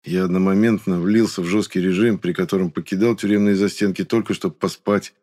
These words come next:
да выслушать короткие доклады о состоянии семейных дел.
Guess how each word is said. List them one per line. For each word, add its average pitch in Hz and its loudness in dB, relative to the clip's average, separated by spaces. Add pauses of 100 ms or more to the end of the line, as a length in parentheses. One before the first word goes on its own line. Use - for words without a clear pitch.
(300)
да 82 -2
выслушать 110 0
короткие 98 -2
доклады 95 0
о 85 0
состоянии 92 0
семейных 87 0
дел. 85 0